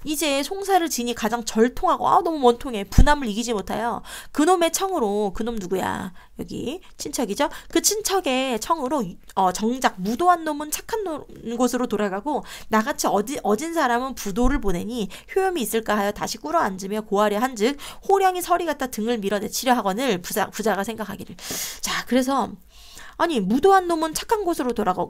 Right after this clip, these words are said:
봐봐. 이 친척이잖아. 무도한 놈, 무도한 놈 누가 친척이에요? 착한 곳으로 돌아가고 나같이 어진 사람은 부도로, 어, 보내니 효험이 없-, 있을까 하여서 다시 꿇어 앉아가지고 얘기를 하려고 했는데 호령이 너무 무섭게 하는 거야. 그 등을 막 밀쳐내는 거죠. 부자가 생각하기를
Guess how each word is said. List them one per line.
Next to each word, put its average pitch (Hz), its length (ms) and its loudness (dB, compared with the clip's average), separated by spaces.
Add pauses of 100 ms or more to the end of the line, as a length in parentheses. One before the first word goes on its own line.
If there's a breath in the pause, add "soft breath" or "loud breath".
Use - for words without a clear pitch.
봐봐. 180 400 -4
이 240 180 -2
친척이잖아. 302 640 -2
무도한 233 500 0
놈, 226 140 -4
무도한 254 300 0
놈 202 100 -2
누가 180 140 -4
친척이에요? 240 680 2 (280 loud breath)
착한 440 340 -2
곳으로 294 280 0
돌아가고 190 400 -2
나같이 262 360 4
어진 247 300 2
사람은 311 520 2
부도로, 214 720 2
어, 262 180 6 (240 loud breath)
보내니 233 640 2 (280 loud breath)
효험이 381 1080 6 (220 loud breath)
없-, - 300 -2
있을까 240 380 0
하여서 285 420 0
다시 - 300 -10
꿇어 320 200 0
앉아가지고 208 480 -2
얘기를 208 300 -2
하려고 320 220 -2
했는데 339 420 -6 (240 loud breath)
호령이 494 360 6
너무 415 640 2
무섭게 220 540 2
하는 262 240 -6
거야. 214 180 -4
그 202 100 -6
등을 - 220 -6
막 208 140 -4
밀쳐내는 190 440 -6
거죠. - 180 -12
부자가 214 280 -2
생각하기를 202 460 -8